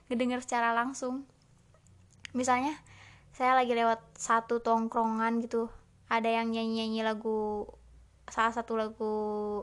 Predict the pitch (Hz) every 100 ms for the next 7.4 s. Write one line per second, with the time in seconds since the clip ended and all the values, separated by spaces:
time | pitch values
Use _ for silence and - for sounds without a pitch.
0 | - - - - 214 220 247 247 - 233
1 | 240 220 240 269 254 - - - - -
2 | - 247 - 262 262 247 233 226 226 233
3 | - 226 240 - - 240 254 247 247 233
4 | 240 254 285 285 285 254 262 233 240 262
5 | 262 254 262 233 226 247 240 233 226 233
6 | 254 - - _ - - 240 240 240 220
7 | 226 214 254